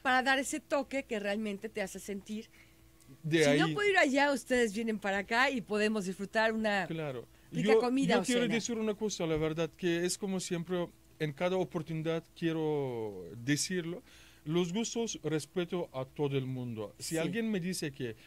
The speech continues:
Speaker 2: "Kadir, yo vine y, pues, me encantó", o, "Sabes que no me encantó", o, "No me gustó", todo es respetable, ¿no?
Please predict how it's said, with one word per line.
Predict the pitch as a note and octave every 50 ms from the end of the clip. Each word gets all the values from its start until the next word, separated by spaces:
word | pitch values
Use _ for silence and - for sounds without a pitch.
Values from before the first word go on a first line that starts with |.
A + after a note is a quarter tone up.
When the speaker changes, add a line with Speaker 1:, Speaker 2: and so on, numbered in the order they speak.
| - -
Speaker 2:
"Kadir, | - C#3+ C#3+ E3 F#3 D#3 - - - -
yo | B2+ D3+ D3+ E3+ F3+ F3
vine | F3 G3 F#3+ F#3+ F#3+ G3 G3 - - - -
y, | C3+ D3 C#3+
pues, | C#3 C#3 C#3+ C3+ B2+ - -
me | - C#3 D#3 D#3+
encantó", | D#3+ - D#3 D3 C#3 C3+ E3+ F3 F3 E3
o, | - D3+
"Sabes | - E3 E3 D#3
que | E3 E3+
no | E3+
me | E3+ F3
encantó", | E3 - E3 D#3+ D3+ F3 E3+
o, | E3 D#3+ D#3 D3+ D3 C#3
"No | D3+ D#3+
me | F3 E3+
gustó", | E3 E3+ E3 - - E3+
todo | - - G3 G3 G3 G3 G3
es | F#3+ F3
respetable, | E3 D3+ C3+ - D3 C#3 C#3 C#3+ C3 B2+ A2+ A2 G#2
¿no? | A2 C3 E3+